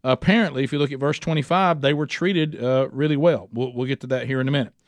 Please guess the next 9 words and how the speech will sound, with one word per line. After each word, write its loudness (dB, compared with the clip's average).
So 2
twenty-three, 2
"Then 0
Joseph 2
said 0
to -6
the -2
people, 0
'Behold, 2